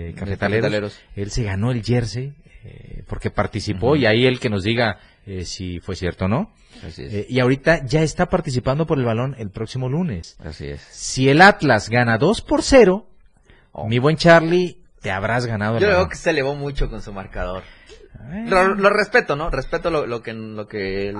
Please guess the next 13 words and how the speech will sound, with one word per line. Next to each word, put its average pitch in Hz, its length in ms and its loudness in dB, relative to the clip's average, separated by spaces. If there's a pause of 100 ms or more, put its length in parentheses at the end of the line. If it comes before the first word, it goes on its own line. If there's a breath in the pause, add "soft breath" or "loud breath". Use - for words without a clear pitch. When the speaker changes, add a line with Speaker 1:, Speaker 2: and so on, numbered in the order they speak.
Speaker 2:
Acá, 151 760 8
Speaker 1:
el 107 60 -2
dice. 104 120 -6
Speaker 2:
acá 135 220 4
dice 151 240 2
Luis 131 320 -4
Ángel 139 480 0
Álvarez 123 380 2
Cruz, 131 380 -4
dos 113 440 -2
uno, 117 440 -4
Atlas 110 420 -2
ganador. 95 600 -2